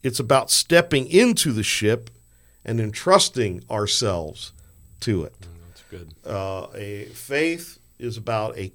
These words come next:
Speaker 1: confidence in what, in God's promises, a confidence in God's character, where we will trust him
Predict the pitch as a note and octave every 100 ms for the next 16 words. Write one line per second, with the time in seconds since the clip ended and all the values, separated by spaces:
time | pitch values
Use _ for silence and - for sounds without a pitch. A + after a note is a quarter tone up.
0 | - - C#3+ E3 F3+ F#3 E3 E3 - -
1 | - _ _ _ _ _ _ G#2+ G#2+ G#2+
2 | - - A#2+ G#2 A2+ A2 G2+ - - E3+
3 | E3 F3 E3+ F3 E3 E3 - - _ _
4 | _ _ - F#2+ - D#3 D#3 D#3+ E3+ D#3
5 | D#3 D#3 - - G2 G2 F2 F2 - -
6 | - F3+ F3 F3 - F3+ E3 E3 D#3+ -
7 | - - - - - - - _ A2+ B2+
8 | B2 A#2 B2+ G#2+ F#2 - - C#3+ - -
9 | -